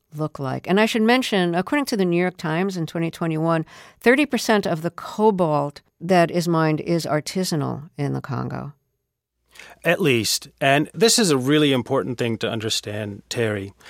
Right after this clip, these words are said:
Speaker 2: You know, outside the Congo, there's this story that there are these two categories, industrial mine and artisanal mining.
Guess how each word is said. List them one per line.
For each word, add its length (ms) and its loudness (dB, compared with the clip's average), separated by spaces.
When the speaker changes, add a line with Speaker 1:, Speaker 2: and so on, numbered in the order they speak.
Speaker 2:
You 80 -2
know, 120 2
outside 460 2
the 60 0
Congo, 540 4
there's 280 0
this 180 0
story 500 2
that 220 -2
there 180 2
are 140 4
these 180 -2
two 220 -2
categories, 880 -2
industrial 640 0
mine 400 -2
and 120 -8
artisanal 800 -2
mining. 560 0